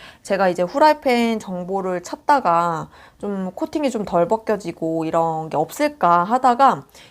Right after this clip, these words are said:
이런 거를 봤어요. 한국 소비자원에서 시중에 있는 후라이팬을 대상으로 철수세미 삼천 번 문지르기 같은 이런 테스트를 했대요. 그래서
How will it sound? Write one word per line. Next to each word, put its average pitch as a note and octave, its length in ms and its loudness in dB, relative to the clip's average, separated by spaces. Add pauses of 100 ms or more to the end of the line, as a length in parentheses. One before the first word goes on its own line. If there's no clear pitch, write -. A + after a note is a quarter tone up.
(120)
이런 E4 260 -2
거를 A#3 180 4
봤어요. E3 540 -4
한국 D#4 380 -6
소비자원에서 A3 1040 0
시중에 D4 400 0
있는 F3+ 400 0
후라이팬을 B3+ 560 0
대상으로 F3+ 720 0 (420)
철수세미 D#4+ 720 2
삼천 D#4+ 480 -6
번 C4+ 200 4
문지르기 E3+ 540 -4
같은 F3 600 -4
이런 E3+ 260 -2
테스트를 C#4+ 640 -2
했대요. D#3 560 -2
그래서 E3 320 -2